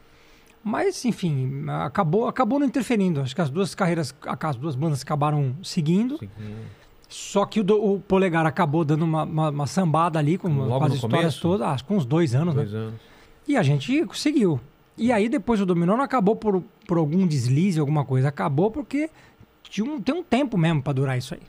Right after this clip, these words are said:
Speaker 2: É, também acho que
Speaker 1: Eu, eu tenho uma teoria que a cada dez anos vai ter uma boy band que vai fazer sucesso. Então hoje é o One Direction, sei lá, é o, esses caras do,
Speaker 2: É.
Speaker 1: do, do, da, da China, Coreia, sei lá da onde. É isso, vai ter, ó, e não
Speaker 2: E
Speaker 1: tem
Speaker 2: aqui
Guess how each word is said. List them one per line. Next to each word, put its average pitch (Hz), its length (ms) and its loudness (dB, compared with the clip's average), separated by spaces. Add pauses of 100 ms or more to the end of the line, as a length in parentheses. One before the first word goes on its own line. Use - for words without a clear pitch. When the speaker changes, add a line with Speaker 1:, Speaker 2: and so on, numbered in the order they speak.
Speaker 2:
É, 151 160 0
também 107 340 -6
acho 135 260 -6
que 110 340 -12
Speaker 1:
Eu, 196 100 2
eu 220 160 2
tenho 247 180 0
uma 302 80 2
teoria 185 360 2
que 165 80 -2
a 156 40 2
cada 160 220 0
dez 185 380 2
anos 220 440 -2 (320)
vai 156 280 0
ter 175 160 0
uma 226 120 2
boy 208 200 2
band 170 220 2
que 220 120 -4
vai 220 100 -4
fazer 214 180 -4
sucesso. - 420 -12 (420)
Então 190 220 0
hoje 202 200 2
é 202 40 4
o 165 160 4
One 175 160 2
Direction, 156 580 0
sei 143 160 -6
lá, 170 260 0 (140)
é 170 100 -4
o, 143 280 -4
esses - 260 -8
caras 156 280 0
do, 107 100 -4
Speaker 2:
É. 95 80 -4
Speaker 1:
do, 123 140 -8
do, 139 200 -10
da, 139 200 -6 (720)
da 131 120 -2
China, 175 320 0
Coreia, 147 360 0
sei 139 120 -4
lá 139 60 -2
da 143 100 -2
onde. 196 380 0
É 247 100 -6
isso, 330 380 -2
vai 147 200 -6
ter, 392 160 -4
ó, 311 120 2
e 196 200 -4 (100)
não 269 180 -2
Speaker 2:
E - 80 -14
Speaker 1:
tem 143 100 2
Speaker 2:
aqui - 200 0